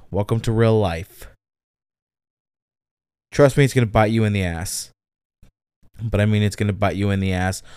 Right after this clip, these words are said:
hard. So, yeah.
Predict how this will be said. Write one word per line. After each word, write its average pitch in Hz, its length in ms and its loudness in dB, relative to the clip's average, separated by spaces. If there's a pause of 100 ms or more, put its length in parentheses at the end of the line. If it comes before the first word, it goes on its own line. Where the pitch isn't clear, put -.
(160)
hard. 92 1120 -4 (2250)
So, 123 120 -2
yeah. 170 420 2